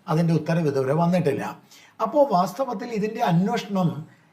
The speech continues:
ഈ രണ്ടായിരത്തി ഇരുപത്തഞ്ചിലോ രണ്ടായിരത്തി പത്തൊമ്പതിലോ മാത്രം നിൽക്കേണ്ടതല്ല. ശബരിമലയിൽ നടക്കുന്ന കൊള്ളയുടെ, അതിൽ വാ-, ദ്വാരപാലകൻ,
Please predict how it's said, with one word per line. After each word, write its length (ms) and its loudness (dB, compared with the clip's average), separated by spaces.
ഈ 100 4
രണ്ടായിരത്തി 440 2
ഇരുപത്തഞ്ചിലോ 680 -2
രണ്ടായിരത്തി 560 0
പത്തൊമ്പതിലോ 600 0
മാത്രം 500 0
നിൽക്കേണ്ടതല്ല. 800 0
ശബരിമലയിൽ 840 0
നടക്കുന്ന 680 -2
കൊള്ളയുടെ, 920 0
അതിൽ 220 4
വാ-, 260 2
ദ്വാരപാലകൻ, 1040 -2